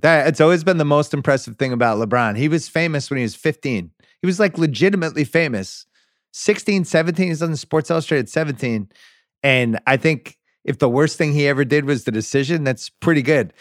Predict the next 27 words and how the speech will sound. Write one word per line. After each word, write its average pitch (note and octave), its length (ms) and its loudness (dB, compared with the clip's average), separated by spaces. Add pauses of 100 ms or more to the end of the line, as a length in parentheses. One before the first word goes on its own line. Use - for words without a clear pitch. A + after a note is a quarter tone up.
(180)
Leo, C#3+ 640 0 (520)
even A3 280 2
more G#3+ 240 4
famous, B2 760 -4 (360)
and D3 440 -4 (520)
was B2+ 180 -2
able D#3 180 4
to D3 60 2
handle D#3+ 340 2
it C3 140 -2
and C3+ 100 -6
does D#3 220 2
good E3+ 240 -2
work. F3 340 0
And B2 100 -2
I B2+ 80 0
think E3+ 180 -4
coming E3+ 280 -2
out D#3+ 160 0
of D#3+ 60 -4
this C3+ 180 -2
movie, F3+ 260 -2
the A#2 120 -2
bet C#3+ 300 0
would B2 140 -2
have A2 120 -4
been, A2+ 400 -2